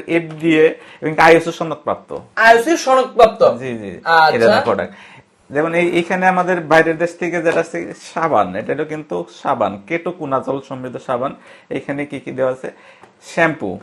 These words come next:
Speaker 1: এটা বাইরের দেশের প্রোডাক্ট।
Speaker 2: বাইরের দেশের?
Speaker 1: হ্যাঁ, বাইরের দেশে ইম্পোর্ট প্রোডাক্ট।
Speaker 2: আচ্ছা।
Speaker 1: যারা ইম্পোর্ট প্রোডাক্ট নিয়ে কাজ করতে চাচ্ছেন, যারা অনলাইনে বা অফলাইনে,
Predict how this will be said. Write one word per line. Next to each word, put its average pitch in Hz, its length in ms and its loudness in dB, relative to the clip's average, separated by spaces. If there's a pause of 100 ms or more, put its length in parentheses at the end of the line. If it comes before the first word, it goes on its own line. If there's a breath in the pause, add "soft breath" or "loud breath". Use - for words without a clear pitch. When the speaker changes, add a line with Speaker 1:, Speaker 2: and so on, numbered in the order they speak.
(580)
Speaker 1:
এটা 160 120 0 (120)
বাইরের 127 260 4
দেশের 107 220 -8
প্রোডাক্ট। 90 240 -6 (120)
Speaker 2:
বাইরের 196 300 4
দেশের? 139 280 -2
Speaker 1:
হ্যাঁ, 117 180 -10
বাইরের 120 300 0
দেশে 156 160 -8 (140)
ইম্পোর্ট 139 240 -8 (100)
প্রোডাক্ট। 95 300 -6 (380)
Speaker 2:
আচ্ছা। 147 280 -2 (380 loud breath)
Speaker 1:
যারা 147 160 6 (140)
ইম্পোর্ট 190 320 -2
প্রোডাক্ট 170 280 4
নিয়ে 170 160 -2
কাজ 165 160 0
করতে 151 220 -4
চাচ্ছেন, 151 260 -6 (100)
যারা 156 120 0 (140)
অনলাইনে 156 480 0 (100)
বা 135 60 2 (100)
অফলাইনে, 156 460 -2